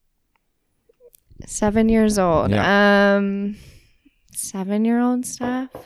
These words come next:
Speaker 1: I was going to Christian elementary school.
Speaker 2: Ooh, I went to Catholic elementary school.
Speaker 1: So similar.
Speaker 2: Yeah.
Speaker 1: Um,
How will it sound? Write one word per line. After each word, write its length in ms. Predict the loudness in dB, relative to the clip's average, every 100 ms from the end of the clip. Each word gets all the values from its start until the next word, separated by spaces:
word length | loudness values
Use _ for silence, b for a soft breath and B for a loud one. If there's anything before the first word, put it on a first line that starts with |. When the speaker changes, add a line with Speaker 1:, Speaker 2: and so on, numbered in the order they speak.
| -12
Speaker 1:
I 720 | -6 -4 -4 -2 -2 -4 -6 B B B B B B B -16
was 200 | -10 -10
going 360 | -2 0 2 0
to 280 | -2 -2 -2 -4
Christian 500 | -8 -8 -8 -4 -2
elementary 680 | 0 0 0 -2 -4 -8 -10
school. 420 | -10 -10 -4 -2
Speaker 2:
Ooh, 40 |
I 40 | 0
went 140 | -2
to 60 | -4
Catholic 380 | -8 -10 -10 -12
elementary 380 | -10 -12 -12
school. 400 | -16 -14 -12 -10 -12
Speaker 1:
So 240 | -18 -16 -14
similar. 720 | -12 -12 -10 -8 -8 -6 -4
Speaker 2:
Yeah. 300 | -2 -2 -4 -10 _
Speaker 1:
Um, 800 | -10 -6 -2 -2 0 -2 -4 -6